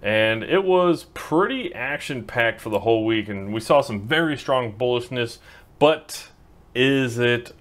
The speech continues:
over? Well, I do think it probably is over for the most part. We're definitely getting towards the end of this recent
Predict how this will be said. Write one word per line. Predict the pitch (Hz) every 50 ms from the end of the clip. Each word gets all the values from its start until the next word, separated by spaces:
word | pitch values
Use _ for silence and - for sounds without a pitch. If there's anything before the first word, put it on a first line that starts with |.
| -
over? | - 110 117 131 127 113 101 107 110 104 98 92 87 - - - - - -
Well, | - - 113 117 117 117 113 - - -
I | - 170 208
do | 196 170 165 170 160
think | 151 160 139 131 -
it | - 180 -
probably | - - - 110 110 110 104 107 107 104
is | 90 98 101 98 95 95
over | - - 101 98 98 90
for | - - 107
the | 98
most | 95 95 98 98 107 110 110 101 - - -
part. | - 92 85 82 -
We're | - 98 104 104 104 101 98 92
definitely | - - - 120 120 117 120 110
getting | 101 110 104 101
towards | 98 104 98 90 87
the | 92 92 92
end | 95 95 92 90 -
of | 107 110 110 107 104
this | 113 110 101 - -
recent | 104 113 113 107 104 - 113 101 85